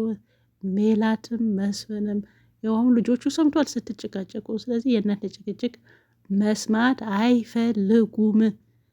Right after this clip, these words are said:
ሜላት አንዳንዴ ስሚ ማለት ነው። እንግዲህ ያው ሀናን የሜላት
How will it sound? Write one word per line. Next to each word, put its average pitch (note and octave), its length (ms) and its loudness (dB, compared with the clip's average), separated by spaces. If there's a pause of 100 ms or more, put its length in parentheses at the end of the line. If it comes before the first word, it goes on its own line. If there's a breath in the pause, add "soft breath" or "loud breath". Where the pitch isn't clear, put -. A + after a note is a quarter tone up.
(280)
ሜላት A3 280 0
አንዳንዴ G#3+ 320 2 (100)
ስሚ G#3+ 400 -2
ማለት F#3 300 -6
ነው። F3+ 100 -10 (200)
እንግዲህ B3 280 6
ያው A3 140 2
ሀናን G#3+ 340 -2
የሜላት G#3 380 0